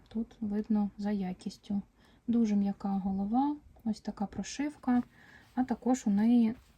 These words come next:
інше клеймо. Камей Made in Hong Kong, шістдесят дванадцять. І я не знаю чому, але <laughs> вона втягнена у два плаття. Одне знизу в'язане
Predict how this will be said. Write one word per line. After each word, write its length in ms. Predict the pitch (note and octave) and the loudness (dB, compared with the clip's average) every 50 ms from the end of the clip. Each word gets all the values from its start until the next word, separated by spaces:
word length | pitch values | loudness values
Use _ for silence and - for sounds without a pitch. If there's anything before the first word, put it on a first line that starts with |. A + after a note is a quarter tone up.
| _ | _
інше 380 | - A3 A3+ A#3+ B3 - - A3+ | 2 4 4 4 4 2 -2 -4
клеймо. 640 | - - - G#3+ A#3 B3 A#3 G3 F#3+ F#3+ F#3 F#3+ - - - _ _ _ _ | -4 -2 -2 2 4 4 4 4 4 0 -2 -4 -6 -10 -20 _ _ _ _
Камей 560 | - A#3 G#3+ G#3 G3+ G3 G3 G3+ A3+ C#4 D#4 - _ _ _ _ _ _ _ _ - | 0 2 4 4 2 2 2 2 2 0 0 -2 _ _ _ _ _ _ _ _ 0
Made 400 | G#3+ A3 B3 C4+ B3+ A#3+ - A3 | 2 4 6 6 6 4 4 4
in 180 | A3+ A#3 A3+ | 4 4 6
Hong 180 | G#3 G#3+ G#3 G3+ - - | 4 2 0 0 -2 -4
Kong, 200 | G3+ F#3+ F#3 F#3 - - _ _ _ | -4 -4 -4 -4 -8 -12 _ _ _
шістдесят 600 | - - - G#3 G3+ G3+ G#3 - - B3 B3+ B3 | -14 -8 -8 -8 -4 -4 -6 -2 2 4 4 4
дванадцять. 680 | A3+ G#3+ G#3+ G#3 G3+ F#3+ F#3 - - - G#3 - - - _ _ _ - - - - - - - - - - - | 4 2 0 0 0 -2 -4 -6 -8 -12 -12 -12 -12 -20 _ _ _ -20 -20 -20 -20 -20 -20 -20 -20 -20 -8 -2
І 120 | A#3 A#3 | 0 2
я 120 | A3+ A#3+ | 6 6
не 120 | B3 A#3+ A3+ | 6 6 6
знаю 240 | G#3+ A3 A3 G#3+ G#3 | 4 4 2 2 0
чому, 400 | - - G#3 G#3 B3 D4 D4+ C#4+ - | 0 0 4 4 4 4 2 0 4
але 160 | A3 A3+ G#3+ | 4 4 4
<laughs> 80 | G#3+ A3 | 10 10
вона 280 | B3 A3+ G#3+ G#3+ C#4 | 10 10 10 8 4
втягнена 640 | B3+ - - C4+ B3+ - - A#3+ A#3 A3+ A3+ A3+ B3 - - - - - - - - | 4 6 4 4 4 6 6 6 6 6 4 4 0 -4 -10 -14 -14 -16 -16 -10 0
у 60 | - | 2
два 260 | B3+ A#3+ A#3 B3+ C4+ | 2 4 4 4 2
плаття. 680 | C#4 C4 - A#3+ A3 G#3+ G#3+ G#3 - - - A#3 A3+ A3 - - - _ _ - _ | 2 0 -2 0 0 2 0 0 -4 -6 -2 -2 -2 -2 -2 -10 -20 _ _ -10 _
Одне 440 | A#3 A3+ G#3 A3 A3 A#3 A3+ G#3+ G#3+ | -4 0 2 4 4 6 4 4 2
знизу 540 | G3+ - A3 A3 A3 A3 G3+ G3 G3+ G3+ G3+ - - - | 2 2 4 4 4 4 2 0 -2 -2 -2 -6 -6 -6
в'язане 680 | G#3 G3+ G#3+ A3+ B3 C4+ - E4 E4 D#4+ D#4+ D#4 | -4 0 2 2 2 2 0 -2 -2 -2 -2 -2